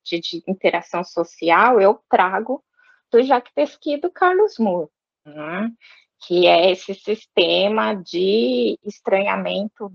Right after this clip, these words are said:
do diferente e de concessão de características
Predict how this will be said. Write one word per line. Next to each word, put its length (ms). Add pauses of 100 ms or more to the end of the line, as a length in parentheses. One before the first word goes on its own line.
do 460
diferente 1040 (220)
e 400
de 260 (720)
concessão 1300
de 520 (320)
características 1300